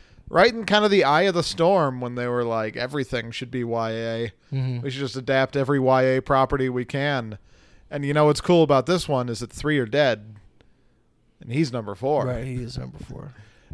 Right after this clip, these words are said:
Speaker 1: Uh, so, yeah, that's a, uh, a solid four-point outing, a, uh, a good rebound from last week, back into the win column for sure. But now,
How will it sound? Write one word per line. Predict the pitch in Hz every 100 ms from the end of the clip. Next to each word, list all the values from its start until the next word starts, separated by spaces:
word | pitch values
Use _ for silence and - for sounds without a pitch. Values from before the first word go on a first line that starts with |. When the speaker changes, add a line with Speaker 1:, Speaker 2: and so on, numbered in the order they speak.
| - -
Speaker 1:
Uh, | 135 127 113 104 101 98 _ _ _ _ - - _ - _ _ _ _ _
so, | 110
yeah, | 147 120 95
that's | 117 127
a, | 120 131
uh, | 139 135 131 135 - 165
a |
solid | - 247 220 196
four-point | - 240 202 196 190
outing, | 170 160 139 123
a, | 117 120 120 123 123 120 117 117 120
uh, | 117 107 _ -
a |
good | 147 165
rebound | 143 156 147 135 120 110 98 _
from | - 131
last | 131 127 -
week, | 139 131 -
back | 139 131
into | 131 127
the | 123
win | 127 123
column | 123 117 113 104 98 _ _ _ _ _ _ _
for | _ 123 117
sure. | 123 120 113
But | 113
now, | 131 131 123 104